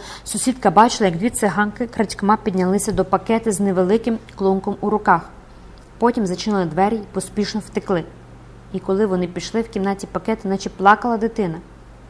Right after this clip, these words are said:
Мати радісно засміялася, мов на крилах злетіла по сходах, штовхнула двері, війшла.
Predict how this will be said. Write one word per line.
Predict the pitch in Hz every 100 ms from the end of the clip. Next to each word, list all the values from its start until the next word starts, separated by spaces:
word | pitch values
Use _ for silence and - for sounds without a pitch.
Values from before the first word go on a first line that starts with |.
| - - -
Мати | 262 269 226
радісно | 226 185 185 202
засміялася, | 180 190 214 220 220 190 -
мов | 196 202
на | 202
крилах | 226 226 208
злетіла | 196 214 240 226
по | - 202
сходах, | - 254 233 - - - -
штовхнула | - - 262 - 269 233
двері, | 202 254 247
війшла. | 208 220 - 277 277